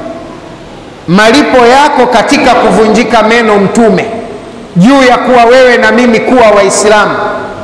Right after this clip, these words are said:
malipo yako yanafanana na thamani ya kung'oka Mtume meno yake kwa ajili ya Uislamu wako. Yani, unautendea haki Uislamu wako mpaka kiasi Mtume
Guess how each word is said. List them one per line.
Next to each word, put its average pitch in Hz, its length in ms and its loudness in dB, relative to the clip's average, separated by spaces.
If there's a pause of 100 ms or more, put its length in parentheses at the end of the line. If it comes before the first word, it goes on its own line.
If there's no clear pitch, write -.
(120)
malipo 202 520 0
yako 226 360 0
yanafanana 190 880 0
na 202 140 -2
thamani 220 500 0
ya 190 80 0
kung'oka 202 500 0
Mtume 196 500 -2 (320)
meno 247 460 2
yake 247 340 2
kwa 214 160 0
ajili 226 320 0
ya 214 60 2
Uislamu 202 520 0
wako. 233 280 -2 (220)
Yani, 254 200 2
unautendea 285 680 2 (160)
haki 339 220 0
Uislamu 285 500 0
wako 320 360 0 (260)
mpaka 359 460 2
kiasi 349 480 0
Mtume 311 440 2